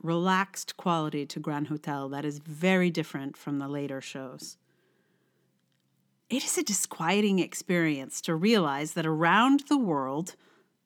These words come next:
literally, as Netflix is having a profound influence internationally, our viewing options are being optimized for Netflix's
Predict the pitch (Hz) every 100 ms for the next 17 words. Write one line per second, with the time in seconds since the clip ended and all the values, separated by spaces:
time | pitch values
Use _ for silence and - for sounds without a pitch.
0 | _ - 156 139 123 127 185 214 _ 156
1 | 160 160 - 151 - - 165 - 156 156
2 | 135 - - 180 175 160 170 170 160 143
3 | 143 - 147 151 143 127 - 135 143 180
4 | 240 - - - _ _ _ _ _ _
5 | - 233 294 330 233 233 262 247 175 147
6 | - 156 156 - 175 233 233 - 247 -
7 | 226 170 139 135 - 202 196 208 - -
8 | 156 - 151 147